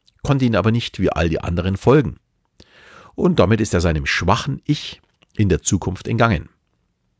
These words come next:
Was können wir jetzt damit anfangen? David Eagleman beschrieb das in seinem Buch Inkognito so: „Sie essen die Torte nur, wenn sie sich versprechen, morgen ins Fitnessstudio zu gehen.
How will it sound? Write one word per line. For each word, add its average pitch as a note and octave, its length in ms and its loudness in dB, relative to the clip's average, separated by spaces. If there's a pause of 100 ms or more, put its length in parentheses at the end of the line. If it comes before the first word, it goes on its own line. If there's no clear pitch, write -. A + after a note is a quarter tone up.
(1040)
Was G2 180 -2
können B2 160 0
wir A2+ 80 2
jetzt - 160 -2
damit F#2+ 300 -2
anfangen? F2+ 440 -6 (280)
David F#2 360 0
Eagleman B2 420 2
beschrieb G#2 360 -2
das - 160 -2
in E2 320 -2
seinem E2 220 -4
Buch B2+ 160 -2
Inkognito F#2+ 640 0
so: D#2 220 -4 (1080)
„Sie - 300 -2
essen G2+ 220 2
die D#2+ 80 0
Torte D#2+ 340 0
nur, F#2 400 2 (480)
wenn E2 240 0
sie F2 220 -2
sich F2+ 200 -4
versprechen, - 760 -6 (420)
morgen F#2 400 4
ins C2 200 -4
Fitnessstudio G#2 580 -2
zu - 140 -4
gehen. C3 300 -4